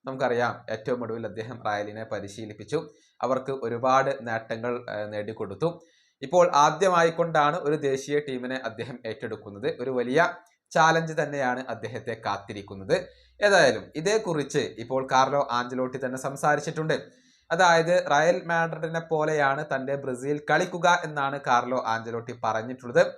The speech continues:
എന്നാൽ ഈ വർഷത്തെ റയലിനെ പോലെയല്ല, കഴിഞ്ഞ വർഷത്തെ റയലിനെ പോലെയാണ് ബ്രസീൽ കളിക്കുക എന്ന് അദ്ദേഹം പ്രത്യേകം കൂട്ടിച്ചേർത്തിട്ടുണ്ട്. നമുക്കറിയാം, ഈ വർഷം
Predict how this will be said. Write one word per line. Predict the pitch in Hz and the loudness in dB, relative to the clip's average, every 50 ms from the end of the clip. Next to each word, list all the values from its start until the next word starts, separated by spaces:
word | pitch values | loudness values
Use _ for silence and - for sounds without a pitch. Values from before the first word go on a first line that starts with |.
| - _ _ _ _ _ _ - | -16 _ _ _ _ _ _ -4
എന്നാൽ | 147 160 165 170 165 - 160 | 2 4 4 4 2 0 -2
ഈ | 196 220 220 | 0 2 4
വർഷത്തെ | 208 196 - - 190 190 - 196 196 190 - - | 4 2 2 -2 -6 -2 0 2 2 2 4 4
റയലിനെ | 160 156 156 156 156 160 160 - | 4 4 2 0 -4 -6 -4 -2
പോലെയല്ല, | 160 151 147 143 127 107 98 98 87 - - _ - | -2 0 2 2 0 0 -2 -4 -6 -8 -8 _ 0
കഴിഞ്ഞ | 156 160 185 196 208 220 220 208 196 | 2 2 2 2 0 -2 0 2 2
വർഷത്തെ | 185 175 180 190 180 180 180 185 185 175 - 156 | 2 2 0 -4 -6 -2 0 0 0 0 0 0
റയലിനെ | 147 147 147 147 151 143 - | 0 0 0 -2 -6 -6 -4
പോലെയാണ് | - 147 147 147 147 143 131 123 131 139 139 131 - - _ _ _ _ 123 | 0 2 2 2 4 2 2 2 0 -2 -4 -6 -8 -16 _ _ _ _ -4
ബ്രസീൽ | 131 127 123 135 143 131 - 135 | -4 -2 -2 -4 -4 -4 -2 -2
കളിക്കുക | 123 123 123 - 127 131 135 135 135 - 120 | -2 -2 -2 -6 -2 2 2 2 2 2 -2
എന്ന് | 120 127 127 120 117 | -6 -6 -6 -6 -6
അദ്ദേഹം | 117 113 113 143 139 - - | -8 -8 -8 -8 -8 -8 -10
പ്രത്യേകം | 110 - - 123 123 123 135 135 - - | -10 -8 -4 -4 -2 -2 -2 -4 -6 -6
കൂട്ടിച്ചേർത്തിട്ടുണ്ട്. | 123 120 117 131 123 131 120 110 113 127 117 127 117 113 160 175 175 - - _ _ _ _ _ - | -10 -8 -8 -8 -6 -6 -6 -6 -6 -8 -8 -6 0 2 2 2 2 -2 -10 _ _ _ _ _ -8
നമുക്കറിയാം, | 123 123 135 131 139 143 139 139 - 139 | -6 0 0 2 4 4 2 2 0 -2
ഈ | 139 147 151 | -2 0 2
വർഷം | 143 139 - - 160 | 2 0 0 -2 -4